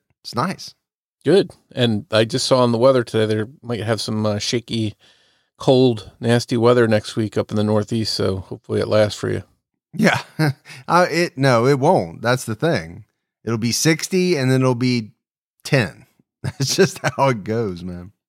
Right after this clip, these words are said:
Speaker 2: And before you know it, it'll be ninety.
Speaker 1: Yeah, yeah. With very little, uh,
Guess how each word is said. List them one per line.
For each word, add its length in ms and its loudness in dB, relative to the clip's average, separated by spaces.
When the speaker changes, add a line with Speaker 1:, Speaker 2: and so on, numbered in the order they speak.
Speaker 2:
And 180 -4
before 200 0
you 80 6
know 120 4
it, 20 6
it'll 140 4
be 280 0
ninety. 400 -2
Speaker 1:
Yeah, 480 0
yeah. 380 0
With 220 2
very 360 2
little, 500 2
uh, 520 -2